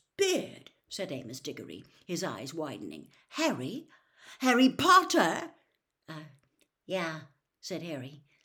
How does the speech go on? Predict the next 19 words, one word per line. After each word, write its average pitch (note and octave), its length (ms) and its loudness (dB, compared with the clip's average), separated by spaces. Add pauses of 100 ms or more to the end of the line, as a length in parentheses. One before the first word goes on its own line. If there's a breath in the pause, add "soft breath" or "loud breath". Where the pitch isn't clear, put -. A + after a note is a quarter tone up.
(960 soft breath)
Harry F#3+ 260 -2
was C3+ 240 -8
used - 260 -12
to C#3+ 40 -10
people C3+ 320 -10
looking C#3+ 460 -10
curiously D3 680 -6
at C3 180 -10
him C3+ 160 -12
when C#3+ 140 -6
they C#3 120 -8
met C3 200 -8
him, B2+ 240 -14 (680 soft breath)
used A3 440 -4
to C#3+ 240 -4
the D#3 100 -4
way E3 240 -4
their C#3+ 300 -6
eyes E3 400 -6